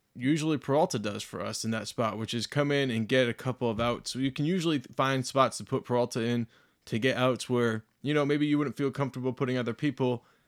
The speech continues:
Today just wasn't his day. Fortunately, we were able to get through the seventh, um, only giving up two runs,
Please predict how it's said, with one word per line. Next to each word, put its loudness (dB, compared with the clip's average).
Today 2
just -2
wasn't 0
his -2
day. 0
Fortunately, 0
we 2
were 6
able 4
to 2
get 0
through 0
the -2
seventh, 0
um, 0
only 2
giving 0
up -4
two 2
runs, 2